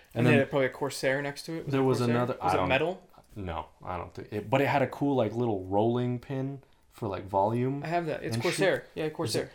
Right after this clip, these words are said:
Speaker 1: I was
Speaker 2: That's
Speaker 1: like,
Speaker 2: metal.
Speaker 1: "That fucking thing is awesome."
Speaker 2: It's dope.
Speaker 1: I, that's the one thing I told him. I said, "I want this."
Speaker 2: It's a
Speaker 1: This
Speaker 2: Corsair K something.
Speaker 1: Yeah.
Speaker 2: Yeah. And
Speaker 1: That's
Speaker 2: it's got
Speaker 1: it.
Speaker 2: the colored light up keys and all that shit.
Speaker 1: Yes, yes,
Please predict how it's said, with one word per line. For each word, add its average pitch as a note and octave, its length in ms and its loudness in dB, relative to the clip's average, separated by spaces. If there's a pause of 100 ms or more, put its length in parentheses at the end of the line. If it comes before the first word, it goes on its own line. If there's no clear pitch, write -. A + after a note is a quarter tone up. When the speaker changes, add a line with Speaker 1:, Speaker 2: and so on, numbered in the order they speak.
(100)
Speaker 1:
I - 60 4
was C3 100 2
Speaker 2:
That's E3 160 2
Speaker 1:
like, - 40 0
Speaker 2:
metal. C3+ 340 0
Speaker 1:
"That E3 280 6
fucking F3 320 4
thing B2+ 280 0
is G#2+ 360 -8
awesome." C3+ 380 8
Speaker 2:
It's E2 80 -4
dope. C3 300 4
Speaker 1:
I, - 20 -8
that's C3 260 6
the - 80 2
one D3 280 4
thing D3 220 0
I B2 100 2
told C3 280 2
him. F2+ 100 -4
I F2+ 60 -4
said, G#2+ 300 -2
"I C#3 240 10
want C3 260 4
this." G2 260 0
Speaker 2:
It's D#3 120 0
a - 20 2
Speaker 1:
This A#2+ 140 2
Speaker 2:
Corsair E3+ 580 4
K D3 720 -2
something. B2 600 -8 (220)
Speaker 1:
Yeah. G2+ 200 -4 (500)
Speaker 2:
Yeah. G#2+ 200 -10
And - 60 -18 (120)
Speaker 1:
That's D#3 140 -2
Speaker 2:
it's - 20 -6
got D#3+ 140 2
Speaker 1:
it. D#3 40 -4
Speaker 2:
the C#3 160 2
colored C#3+ 720 -2 (160)
light C3+ 200 -4
up B2+ 200 -2 (1400)
keys E3 520 -10
and E3 100 -8
all D#3+ 120 -4
that D#3 100 -8
shit. E3+ 220 -6
Speaker 1:
Yes, - 400 2
yes, A#2+ 420 2